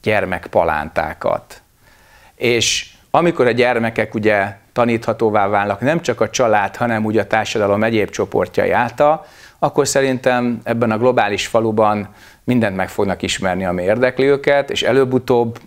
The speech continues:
olyan válaszokat keresnek, amelyek valós megoldást jelentenek a problémáikra. Úgyhogy ez szerintem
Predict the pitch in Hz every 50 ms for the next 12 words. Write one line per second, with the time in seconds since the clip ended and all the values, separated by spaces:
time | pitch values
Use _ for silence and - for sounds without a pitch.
0 | - _ - 120 131 131 117 113 110 113 104 107 101 - - 110 - 104 - -
1 | - 110 113 107 - - 113 113 - 117 110 107 110 110 - - - 104 104 104
2 | - 117 107 101 - - - 104 90 87 95 92 87 90 92 85 87 - - 98
3 | 98 92 90 - 90 92 - - 87 - 104 92 85 87 85 80 80 78 76 80
4 | - - - 110 98 101 101 - - 110 101 - - - - - - - - -
5 | _ - 120 113 - - 131 120 117 113 113 117 110 107 107 104 104 101 104